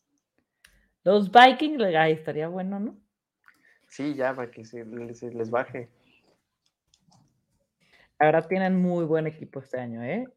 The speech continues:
Speaker 1: Están
Speaker 2: Sí, la verdad, este, este es por mi J P toda la vida, porque estábamos
Speaker 1: Sí.
Speaker 2: hablando de eso y,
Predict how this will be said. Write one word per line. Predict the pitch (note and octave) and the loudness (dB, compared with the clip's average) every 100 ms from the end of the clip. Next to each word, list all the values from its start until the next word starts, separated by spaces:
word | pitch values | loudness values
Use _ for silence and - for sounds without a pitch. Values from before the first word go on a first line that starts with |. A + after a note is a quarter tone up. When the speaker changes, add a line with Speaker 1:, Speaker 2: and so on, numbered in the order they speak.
| _ _ | _ _
Speaker 1:
Están | C3+ A#2+ - B2+ | -16 -10 -4 -2
Speaker 2:
Sí, | C#3+ D3 | 2 4
la | D3 C3+ | 6 6
verdad, | C3+ D3 D#3 - - - - | 8 6 6 -2 -20 -20 -2
este, | E3 D#3+ F#3 E3+ | 0 4 4 4
este | D#3+ E3+ | 2 -2
es | |
por | E3+ D3 | -2 -2
mi | C3+ | -2
J | C3 D3 D3+ | 2 4 4
P | D#3+ G3 - - _ _ _ - | 2 -4 -4 -12 _ _ _ 2
toda | D#3 | 6
la | D3 | 6
vida, | C3 D3 F3 | 6 6 8
porque | D#3 B2+ C3+ C3 B2+ | 6 0 -6 -4 -4
estábamos | B2 D3+ C#3 | 0 0 2
Speaker 1:
Sí. | |
Speaker 2:
hablando | C#3 C#3+ | 0 0
de | C#3 | -2
eso | C#3 E3 | 0 -2
y, | D3+ B2+ A#2+ | -2 -4 -8